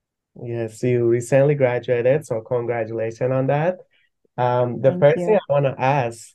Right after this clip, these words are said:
Speaker 1: Liana that I, we ask all the guests is, give us one value that is important to you.
Speaker 2: I believe love is very important to me because as a mother,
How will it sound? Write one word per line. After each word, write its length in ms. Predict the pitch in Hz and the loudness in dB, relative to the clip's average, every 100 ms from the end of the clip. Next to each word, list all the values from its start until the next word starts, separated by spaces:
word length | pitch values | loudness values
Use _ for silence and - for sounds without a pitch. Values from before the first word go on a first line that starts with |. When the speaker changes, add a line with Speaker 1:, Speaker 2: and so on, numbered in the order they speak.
| _ _ _ | _ _ _
Speaker 1:
Liana 560 | 117 117 120 120 127 131 | -12 -4 -2 0 0 0
that 180 | 123 113 | -2 -2
I, 120 | 110 | -4
we 160 | 110 113 | -4 -6
ask 320 | 113 113 - | -6 -10 -10
all 220 | 113 117 | -8 -6
the 100 | 120 | -6
guests 480 | 113 110 113 143 - _ - | -4 -4 -2 -6 -10 _ -12
is, 540 | 120 117 120 117 - _ _ - _ _ | -6 -4 -6 -10 -16 _ _ -20 _ _
give 200 | 135 147 | -2 4
us 260 | 175 180 - | 4 4 0
one 320 | 156 165 165 | -2 0 0
value 380 | 139 139 160 180 | 2 2 0 0
that 180 | 123 113 | -2 -4
is 160 | 113 | -8
important 460 | 113 107 117 117 113 | -8 -2 0 0 -2
to 120 | 107 | -8
you. 300 | 104 101 101 _ _ _ _ _ _ _ _ _ _ _ _ _ _ - | -8 -8 -12 _ _ _ _ _ _ _ _ _ _ _ _ _ _ -4
Speaker 2:
I 120 | 220 | 0
believe 280 | 214 240 247 | 4 4 4
love 380 | 220 185 170 160 - _ _ - | 4 6 6 4 -4 _ _ -8
is 180 | 185 180 | -6 -2
very 260 | 175 175 | 0 0
important 500 | 175 175 - - 214 | 0 -2 -4 -2 -2
to 100 | - | 0
me 340 | 240 247 254 254 | 0 2 2 2
because 800 | 202 - 190 170 175 175 - _ _ _ _ _ _ _ 202 | -2 -2 0 2 2 -2 -8 _ _ _ _ _ _ _ 0
as 140 | 185 | 2
a 60 | 190 | 4
mother, 720 | 190 190 208 202 202 208 | 4 6 6 8 6 4